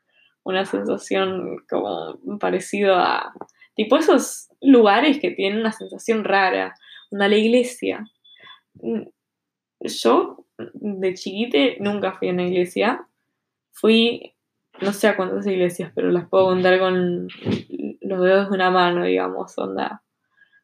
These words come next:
como que n-, no iba a misa, fui a un bautismo, creo que fui más al templo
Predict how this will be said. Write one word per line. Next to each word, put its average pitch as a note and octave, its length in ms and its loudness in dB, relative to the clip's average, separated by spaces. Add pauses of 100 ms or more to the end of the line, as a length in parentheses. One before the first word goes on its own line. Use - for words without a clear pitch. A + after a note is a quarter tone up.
como F#3 280 -2
que F#3+ 200 0
n-, F#3+ 240 -8 (220)
no F#3+ 500 0
iba G3+ 280 4
a F#3+ 60 -2
misa, B3 1000 4 (240)
fui G#3+ 320 2
a G3 420 2 (520)
un A#3+ 220 4
bautismo, B3 1120 2 (440)
creo G#3+ 240 2
que G#3+ 80 -2
fui A3 420 2
más G#3 300 0
al G3+ 180 -2
templo B3 880 0